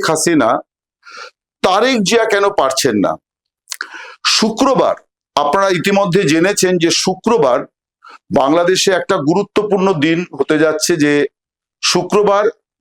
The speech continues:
জুলাই সনদ, তাতে স্বাক্ষর করা হবে।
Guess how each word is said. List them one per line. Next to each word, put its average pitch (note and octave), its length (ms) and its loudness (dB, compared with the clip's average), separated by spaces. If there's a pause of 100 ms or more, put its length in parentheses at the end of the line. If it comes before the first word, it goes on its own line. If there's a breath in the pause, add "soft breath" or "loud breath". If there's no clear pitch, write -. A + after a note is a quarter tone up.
(140)
জুলাই A3+ 480 2 (500)
সনদ, E3+ 600 0 (760)
তাতে F3 480 2 (160)
স্বাক্ষর F3+ 680 0
করা F3 200 2
হবে। E3+ 400 0